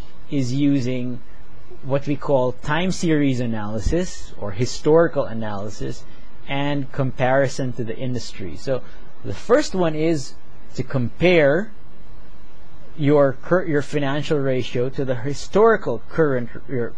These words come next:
compare your cur-, your current, current ratio, your current ratio now, to the historical current ratios of your company. If your current ratio is higher now than last year's,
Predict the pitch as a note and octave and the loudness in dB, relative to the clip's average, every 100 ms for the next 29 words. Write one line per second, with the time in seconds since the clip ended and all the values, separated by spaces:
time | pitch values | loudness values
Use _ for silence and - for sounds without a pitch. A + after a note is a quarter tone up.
0 | - - C#3+ E3+ E3 D3+ C#3 - G#3+ G3+ | -2 0 0 2 2 2 0 2 2 2
1 | D3+ D3+ C#3 - G3 A3 G3+ E3 - - | 2 2 0 0 6 6 6 2 -4 -4
2 | - - G#3+ G#3 E3 C#3 C#3+ C3 B2+ - | -2 2 6 6 6 2 0 0 0 0
3 | B2 B2 C#3 - - - - C3+ - F3 | 0 0 -2 -4 -4 -2 -2 0 4 4
4 | E3+ D#3+ D#3+ B2 C3+ B2 C3+ D#3+ B2+ C3 | 4 2 2 2 0 2 2 2 0 -2
5 | - - - - - - - D#3+ D3+ E3 | -4 -4 -4 -2 -2 -2 2 2 2 0
6 | - A3+ A3+ G#3 F#3 - F3 E3 C3 D#3+ | 2 6 6 6 2 2 2 2 0 2
7 | D#3+ C3 D#3 C3+ B2 B2 A#2+ A2 C3 B2+ | 2 0 0 0 0 0 -2 -2 -2 -2
8 | G2+ F2 - - - - - - - - | -2 -2 -2 -2 -2 -2 -2 -2 -4 -4
9 | - - - - - - D#3 F3 F3 A#3+ | -4 -4 -4 -4 -4 -2 2 2 4 4
10 | C4 G3 G3+ F#3+ G3+ E3+ C3 G#2+ D#3+ F#3+ | 4 2 2 2 2 2 0 -2 0 2
11 | G3+ F3+ D#3 D#3+ D3+ B2 A#2 A2+ C3+ D3+ | 2 0 0 0 0 0 -2 -2 -2 -2
12 | - D3 C3+ G#2+ A#2+ | -2 0 0 0 -2